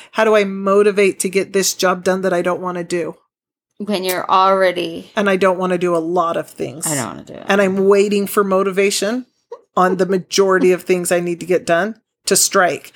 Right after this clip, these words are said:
Speaker 1: And I'll be like, "I'm just not motivated yet. I'll get to it when the motivation strikes." Guess what?
Speaker 2: It's
Speaker 1: Never gonna
Speaker 2: never gonna
Speaker 1: strike.
Speaker 2: strike.
Speaker 1: So I listened to this podcast once about motivation.
Speaker 2: You did?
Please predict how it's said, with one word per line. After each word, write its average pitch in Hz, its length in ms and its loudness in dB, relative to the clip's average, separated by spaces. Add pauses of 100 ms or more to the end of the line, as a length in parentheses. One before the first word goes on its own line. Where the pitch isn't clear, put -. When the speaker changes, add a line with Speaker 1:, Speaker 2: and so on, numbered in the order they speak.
(180)
Speaker 1:
And 214 100 -2
I'll 208 80 6
be 214 140 4
like, 208 240 2
"I'm 208 100 0
just 214 200 0
not 220 120 0
motivated 214 460 0
yet. 180 260 2
I'll 196 140 0
get 202 240 0
to 208 140 2
it 202 120 0
when 196 160 0
the 196 60 -2
motivation 190 560 -2
strikes." - 480 0
Guess - 300 -4
what? 180 260 -2 (320)
Speaker 2:
It's 202 100 -6
Speaker 1:
Never 185 220 0
gonna 190 120 0
Speaker 2:
never - 0 -
gonna 180 80 0
Speaker 1:
strike. 180 280 2
Speaker 2:
strike. 180 500 -4 (380)
Speaker 1:
So - 160 2
I 226 80 6
listened 220 360 2
to 226 60 -6
this 202 220 0
podcast 190 500 -2
once 180 320 -2
about 180 300 0
motivation. 180 720 -4
Speaker 2:
You 196 120 -4
did? 165 420 -2